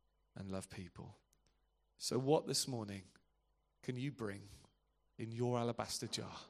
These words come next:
What can you bring and lay down at Jesus' feet?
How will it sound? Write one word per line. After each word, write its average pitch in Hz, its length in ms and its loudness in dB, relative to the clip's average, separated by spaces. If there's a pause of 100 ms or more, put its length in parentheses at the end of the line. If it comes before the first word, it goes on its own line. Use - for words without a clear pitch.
(460)
What - 180 4
can 143 160 -4
you 131 140 4
bring 131 480 4 (420)
and 113 160 0
lay 123 180 6
down 123 440 2 (640)
at - 140 0
Jesus' - 800 -2 (220)
feet? - 520 -6